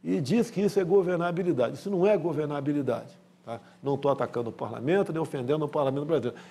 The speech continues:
Isso sempre foi uma verdade até trinta e um de dezembro do ano passado. Escolhemos o Ministério Técnico,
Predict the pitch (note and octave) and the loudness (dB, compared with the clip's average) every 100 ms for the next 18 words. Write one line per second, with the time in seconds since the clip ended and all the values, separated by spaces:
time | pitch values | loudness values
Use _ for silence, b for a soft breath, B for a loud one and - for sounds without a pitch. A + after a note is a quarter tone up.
0 | B F3 A#3 - F#3+ - B3 C4+ G#3+ - | B 0 2 2 -6 0 0 2 -2 2
1 | F#3+ E3+ C3 A#2+ D#3+ F#3 E3 G3+ G3+ A3+ | 2 4 2 4 2 4 4 4 2 0
2 | C#4 C4+ G3+ G3+ F#3 E3+ B2+ E3 D#3 D#3+ | 0 2 2 2 2 0 0 -2 -2 -4
3 | D#3+ D3+ A#2+ - B B - F3 D#3 F3 | -2 -2 -4 -12 B B 0 4 6 4
4 | C#3 C#3 C3 B2+ A#2+ - D3+ D#3+ G3 A2 | 2 0 -2 -4 -4 2 2 2 -4 -8